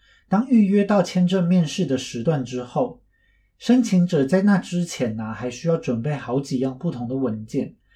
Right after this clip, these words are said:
像是要有雇主核发的薪资证明。但是刚刚也说过，加纳因为经济不好，所以工作机会并不多，所以加纳呢，只有不到百分之十的人有着稳定的工作。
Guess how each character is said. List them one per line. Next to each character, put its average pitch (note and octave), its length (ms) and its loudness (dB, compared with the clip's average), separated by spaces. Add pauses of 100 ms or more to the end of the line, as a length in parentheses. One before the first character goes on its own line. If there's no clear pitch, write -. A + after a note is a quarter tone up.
(200)
像 F#3 200 0
是 G3+ 160 -4
要 F#3 160 4
有 B2 160 0
雇 F#3+ 220 0
主 B2 220 -4
核 B2 240 -6
发 D3+ 200 -4
的 C#3+ 120 -2
薪 C#3+ 220 -8
资 C#3+ 220 -8
证 C#3 240 -2
明。 G2+ 220 -8 (300)
但 G#3 120 6
是 G3+ 140 2
刚 F#3+ 180 4
刚 F#3+ 160 2
也 C3 140 2
说 C3+ 260 0
过， C3+ 300 -4
加 D#3 160 -4
纳 D#3+ 180 -2
因 E3 140 -2
为 E3 100 0
经 D#3 240 -4
济 D3+ 200 -4
不 - 120 -10
好， - 360 -16
所 D#3+ 160 -8
以 C#3 40 -4
工 D#3 220 -6
作 D#3 180 -4
机 C3+ 200 -4
会 C#3+ 160 -2
并 C3+ 200 -6
不 C3+ 120 -4
多， A#2 420 -6 (380)
所 G3+ 180 4
以 G3 80 4
加 F3+ 220 0
纳 F3+ 240 4
呢， C3 260 -4
只 - 180 -8
有 D#3+ 80 2
不 C3+ 160 -2
到 F3 120 2
百 A#2 240 -2
分 D3 180 -6
之 F3 160 -2
十 A2+ 320 -6
的 C#3+ 160 -2
人 A#2 180 -2
有 A2+ 160 -2
着 A2+ 160 -4
稳 A2 220 -4
定 D#3 160 -2
的 B2 80 -4
工 A#2 260 -6
作。 - 440 -10